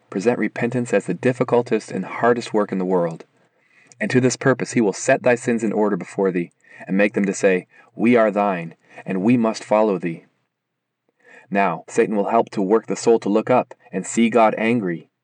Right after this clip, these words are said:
and to look inward and see conscience accusing and condemning,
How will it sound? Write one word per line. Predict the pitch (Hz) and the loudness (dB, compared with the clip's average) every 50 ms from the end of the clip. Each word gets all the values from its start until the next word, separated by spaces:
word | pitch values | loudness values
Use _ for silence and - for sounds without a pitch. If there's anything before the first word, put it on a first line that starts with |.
| _ _ - | _ _ -10
and | 110 107 | -6 -2
to | 110 | 2
look | 110 113 107 - - | 2 2 2 0 -2
inward | - 139 143 127 107 92 90 85 - - _ - | -2 0 2 2 2 2 0 -2 -6 -10 _ -12
and | 104 98 | -10 -10
see | - - 104 87 | -4 -4 -6 -4
conscience | - - - 113 117 110 - 95 85 - - | -4 -4 -2 -2 -2 -2 -4 -8 -6 -6 -8
accusing | - - - - 123 120 113 101 95 87 | -10 -8 -2 2 2 2 2 2 -2 -4
and | 87 87 - | -4 -6 -4
condemning, | - 95 87 101 110 104 87 80 82 - | -4 -2 0 0 0 0 -2 -4 -8 -12